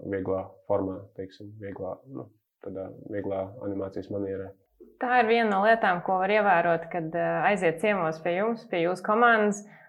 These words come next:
Speaker 2: Un par, par tavu komandu var viennozīmīgi teikt, ka viņi ir centīgi, rūpīgi. Nu, tās ir lietas, kas caurstrāvo. Tas ir, ir pilnīgi sajūta, ka visi cilvēki, tur ir tāda iekšēja deksme, motivācija,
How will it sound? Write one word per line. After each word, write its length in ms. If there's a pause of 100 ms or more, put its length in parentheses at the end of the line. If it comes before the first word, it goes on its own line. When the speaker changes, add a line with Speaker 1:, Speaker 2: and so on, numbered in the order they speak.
(260)
Speaker 2:
Un 280
par, 320
par 160
tavu 280
komandu 680
var 160
viennozīmīgi 640
teikt, 320
ka 120
viņi 280
ir 100 (460)
centīgi, 680 (300)
rūpīgi. 800 (220)
Nu, 120
tās 280
ir 80
lietas, 280
kas 160
caurstrāvo. 720
Tas 220 (560)
ir, 260
ir 240
pilnīgi 320
sajūta, 400
ka 120
visi 280
cilvēki, 540
tur 140
ir 120
tāda 260 (100)
iekšēja 560
deksme, 460
motivācija, 840